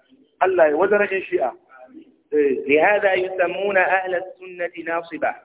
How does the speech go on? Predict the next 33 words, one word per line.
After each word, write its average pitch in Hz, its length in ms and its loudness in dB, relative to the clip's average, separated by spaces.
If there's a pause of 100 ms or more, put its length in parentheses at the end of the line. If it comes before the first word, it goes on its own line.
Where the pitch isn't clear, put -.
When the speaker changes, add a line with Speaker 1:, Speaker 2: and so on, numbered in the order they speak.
(280)
Speaker 1:
Saboda 214 320 4
haka 208 240 0
ake 196 240 2
kiran, 190 380 4
wai 180 180 4
suke 180 240 0
kiran 190 180 4
ahlus 185 300 2
sunna 175 260 2
da 151 140 2
suna 180 260 2
nasiba. 175 540 0 (600)
Speaker 2:
أي 170 300 2
نصبوا 190 460 0
العداء 170 560 4
لأهل 156 380 -2
البيت. 143 340 -4 (480)
Speaker 1:
Ai 180 100 4
wai 190 160 8
bi 196 100 -2
ma'ana 165 460 4
ahlus 190 340 4
sunna 175 320 0
sun 196 160 0
kafa 208 300 0
gaba 160 440 4
ga 160 80 0 (120)
ahlul 151 200 -4
bait, 151 300 0
ma'ana 139 340 -8
kenan. 117 200 -12 (880)
Speaker 2:
وإلى 185 320 6
اليوم. 175 580 2